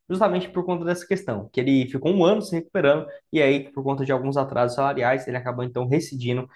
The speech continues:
esse seu vínculo. Vale lembrar aqui também de que pelo Corinthians em dois mil e vinte e dois foi o seu melhor momento, onde chegou a marcar cinco gols e mais cinco assistências em cinquenta jogos disputados. Acho que seria um baita acréscimo pra equipe do Vitória.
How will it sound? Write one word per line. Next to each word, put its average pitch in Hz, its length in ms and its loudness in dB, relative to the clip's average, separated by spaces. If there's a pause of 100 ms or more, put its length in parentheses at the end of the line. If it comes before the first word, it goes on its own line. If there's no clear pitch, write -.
(220)
esse 120 200 -2
seu 147 180 2
vínculo. 98 340 -2 (220)
Vale 131 160 4
lembrar 156 180 4
aqui 151 140 -2
também 147 300 2
de 175 100 -8
que 165 160 -2
pelo 180 260 2
Corinthians 156 480 0
em 180 100 0
dois 175 160 0
mil 156 120 -6
e 160 40 -6
vinte 160 120 -14
e - 20 -6
dois 143 240 2 (360)
foi 180 200 4
o 185 60 4
seu 170 140 -2
melhor 139 240 2
momento, 175 420 -2
onde 113 240 -6
chegou 127 280 -2
a - 20 0
marcar 120 300 0
cinco 180 340 -2
gols 156 320 4
e 131 40 -8
mais 131 260 -4
cinco 135 200 -2
assistências 143 640 -2 (340)
em 135 360 -2 (100)
cinquenta 170 680 2
jogos 131 320 2
disputados. 113 480 0
Acho - 80 -12
que - 80 -20
seria 180 180 4
um 160 160 0
baita 180 320 4
acréscimo 147 520 0
pra 131 120 -2
equipe - 300 -8
do 139 80 -2
Vitória. 147 360 4